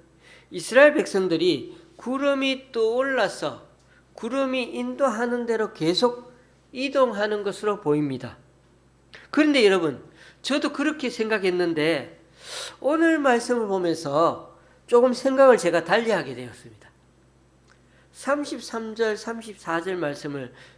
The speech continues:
다시 제가 읽어볼게요. "그들이 여호와의 산에서 떠나 삼 일 길을 갈 때 여호와의 언약궤가 그 삼 일 길에 앞서가며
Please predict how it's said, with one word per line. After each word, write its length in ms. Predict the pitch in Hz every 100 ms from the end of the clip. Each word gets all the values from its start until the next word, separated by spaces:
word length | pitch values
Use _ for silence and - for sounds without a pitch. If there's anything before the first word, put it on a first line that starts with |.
| _
다시 280 | 165 165 160
제가 240 | 147 143
읽어볼게요. 880 | 165 151 135 113 131 117 127 196 - - - - _ -
"그들이 580 | 208 202 190 190 180 170
여호와의 440 | 175 180 170 165
산에서 520 | 165 160 151 151 147
떠나 460 | 156 143 139 139 - - _
삼 360 | - - 240 240
일 180 | 233 233
길을 400 | 220 208 208 202
갈 260 | 139 139
때 260 | 139 120 92 _ _ _ _ _ _ _ _ _ _ _ - - _
여호와의 640 | 165 180 185 180 175 170 196
언약궤가 760 | 180 175 170 160 156 160 160
그 280 | - 208 208
삼 300 | 202 214 214
일 160 | 208 202
길에 500 | 180 185 180 175 -
앞서가며 720 | 185 - 240 214 139 123 117